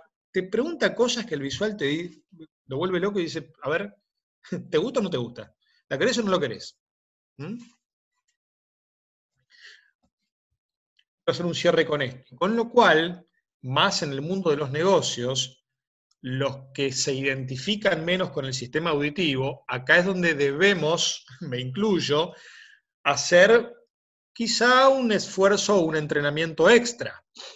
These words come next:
¿Ok? O sea, flexibilizarnos, porque acordate que el cerebro del otro es el que va a hacer que firme el cheque o no lo firme.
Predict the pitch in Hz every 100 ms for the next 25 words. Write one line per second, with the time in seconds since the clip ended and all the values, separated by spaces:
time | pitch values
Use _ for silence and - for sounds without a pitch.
0 | _ _ _ _ _ _ _ 107 - 156
1 | 202 202 131 139 143 135 139 135 - 131
2 | 139 - 240 240 240 - 139 131 131 143
3 | 226 240 - 151 175 - _ _ - 131
4 | 123 - 139 170 226 214 196 180 185 -
5 | 131 131 147 226 214 - 139 139 160 -
6 | _ _ _ _ _ _ _ _ 147 175
7 | 160 151 151 165 - 180 180 - 175 180
8 | 180 185 156 131 131 185 190 170 151 165
9 | 160 - 240 156 120 -